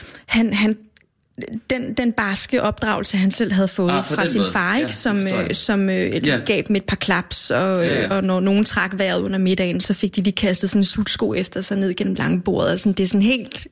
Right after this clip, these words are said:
Speaker 1: karikeret på den måde. Øh, og, og det har jeg selv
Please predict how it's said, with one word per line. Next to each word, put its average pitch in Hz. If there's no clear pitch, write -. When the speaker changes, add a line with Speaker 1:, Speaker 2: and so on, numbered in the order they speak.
Speaker 1:
karikeret 208
på 208
den 196
måde. 196
Øh, 190
og, 214
og 202
det 254
har 226
jeg 226
selv 269